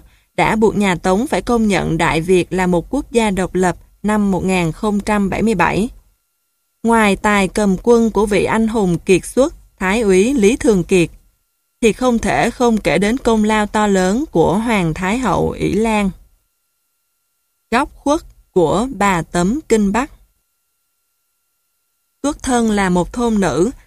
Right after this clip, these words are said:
nên khi sống trong cảnh lầu son gác tía,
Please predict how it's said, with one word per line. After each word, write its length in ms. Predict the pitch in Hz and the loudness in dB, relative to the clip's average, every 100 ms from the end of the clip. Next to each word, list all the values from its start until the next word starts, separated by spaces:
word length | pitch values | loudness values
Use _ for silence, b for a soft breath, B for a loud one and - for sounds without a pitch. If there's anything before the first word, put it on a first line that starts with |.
| b | b
nên 320 | 214 226 214 | -2 0 0
khi 320 | 214 233 220 208 | -2 0 2 2
sống 380 | - 190 220 311 | 0 0 -2 -2
trong 260 | 233 214 196 | -2 0 0
cảnh 420 | 160 110 175 240 | -2 -2 0 0
lầu 240 | 214 175 | 2 0
son 360 | 156 208 202 196 | -2 -2 0 0
gác 300 | 202 - - | -2 -6 -2
tía, 280 | 190 196 | 2 2